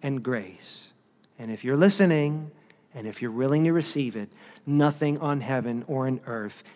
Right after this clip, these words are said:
can separate you from his truth and his grace. How do we resist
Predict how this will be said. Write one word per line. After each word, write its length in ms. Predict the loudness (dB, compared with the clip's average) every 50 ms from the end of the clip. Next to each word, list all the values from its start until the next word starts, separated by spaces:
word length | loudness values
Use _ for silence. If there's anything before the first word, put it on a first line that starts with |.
| _ -16
can 140 | -12 -10 -8
separate 600 | -6 -4 -2 -2 -2 -2 -4 -4 -4 -4 -6 -8 -6
you 440 | -4 0 0 0 0 -2 -6 -12 -18 -20 _ _ _ _ _ _ _ _ _ _ _ _ _ _ _ _ _
from 240 | -10 -6 -6 -6 -6
his 160 | -6 -10 -10
truth 580 | -10 -10 -10 -10 -10 -10 -12 -16 -20 -20 _ _ _ _ _ _ _ _ _ _ _ _ -12
and 140 | -12 -10 -10
his 160 | -10 -12 -12
grace. 560 | -12 -14 -16 -16 -20 -20 -20 -18 -18 -18 -18 -20 _ _ _ _ _ _ _ _ _ _ _ _ _ _ _ _ _ -20 -14 -8
How 560 | -2 2 4 6 6 6 6 4 2 0 -4 -12 -20 -10 -2 2
do 120 | 4 4
we 120 | 4 4
resist 720 | 4 4 2 2 4 6 6 6 6 6 2 0 -4 -8